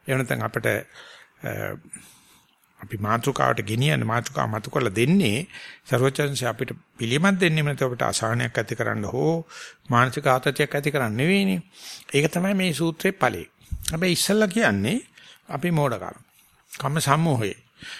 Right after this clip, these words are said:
ඊට පස්සේ තමයි කම්මසගත ඥාන සම්මාදිට්ඨිය කියලා, අ, අපිට මේ,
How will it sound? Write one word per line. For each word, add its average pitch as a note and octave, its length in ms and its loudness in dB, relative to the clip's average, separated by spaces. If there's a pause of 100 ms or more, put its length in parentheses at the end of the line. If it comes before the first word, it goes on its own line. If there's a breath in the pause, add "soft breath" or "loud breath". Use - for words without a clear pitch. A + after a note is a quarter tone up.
ඊට F3 180 2
පස්සේ F3+ 340 2
තමයි E3+ 340 2 (380)
කම්මසගත E3 600 0
ඥාන E3 460 2
සම්මාදිට්ඨිය C#3 800 0
කියලා, F3 340 -2 (480 loud breath)
අ, D3 120 -2 (260)
අපිට - 380 -2
මේ, C3+ 460 0